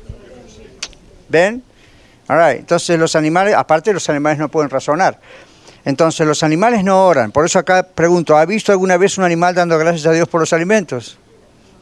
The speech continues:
Yo no, si lo llega a ver, dígame, porque nos hacemos multimillonarios en la Iglesia de la Red. Lo publicamos, lo comprobamos y wow, pero no lo va a ocurrir.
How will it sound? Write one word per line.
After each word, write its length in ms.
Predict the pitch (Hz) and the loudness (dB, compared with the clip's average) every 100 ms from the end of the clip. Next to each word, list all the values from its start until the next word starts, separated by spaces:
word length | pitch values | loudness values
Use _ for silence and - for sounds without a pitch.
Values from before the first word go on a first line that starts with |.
| _ _ - | _ _ -6
Yo 180 | 139 202 | 0 2
no, 280 | 190 233 | 2 2
si 180 | 254 147 | 0 -4
lo 80 | 127 | -2
llega 300 | 135 160 185 | 0 2 4
a 20 | |
ver, 320 | 196 220 233 185 | 4 2 0 -6
dígame, 600 | - 113 170 185 165 120 101 _ | -20 -2 2 4 2 -2 -10 _
porque 200 | 131 123 | -8 -4
nos 120 | 147 | -2
hacemos 360 | 147 131 165 180 | -2 -2 -4 -2
multimillonarios 920 | 165 170 160 160 151 156 160 151 139 | -4 -6 -8 -6 -2 0 0 -2 -4
en 60 | 135 | -6
la 60 | |
Iglesia 260 | 127 127 135 | -6 -6 -2
de 60 | 123 | -2
la 60 | |
Red. 140 | 110 - - - - - | -2 -8 -18 -20 -20 -6
Lo 100 | 131 | -4
publicamos, 840 | 123 156 147 151 185 202 220 220 208 | -2 -2 0 -2 2 2 2 2 2
lo 120 | 165 | 0
comprobamos 720 | 156 147 147 156 190 208 208 | -2 0 2 4 2 0 -2
y 80 | 151 | 0
wow, 580 | 139 226 254 208 151 123 _ _ | 2 2 4 2 0 -6 _ _
pero 240 | 135 131 | 0 2
no 100 | 143 | 2
lo 80 | 170 | 4
va 80 | 165 | 2
a 40 | |
ocurrir. 580 | 160 156 147 135 104 _ | 2 0 0 -2 -6 _